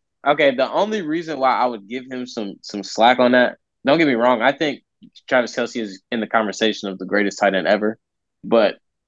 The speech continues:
I think that George Kittle also blocks like a maniac.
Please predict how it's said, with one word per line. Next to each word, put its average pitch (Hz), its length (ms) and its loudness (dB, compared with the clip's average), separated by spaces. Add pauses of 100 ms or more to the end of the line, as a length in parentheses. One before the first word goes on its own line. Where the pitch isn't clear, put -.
(680)
I 110 440 4
think 101 260 -10
that 101 200 -8
George 113 240 -4
Kittle 104 340 -2 (420)
also 123 500 2 (100)
blocks - 540 -2 (260)
like 101 140 -6
a 98 60 -4
maniac. 95 680 -2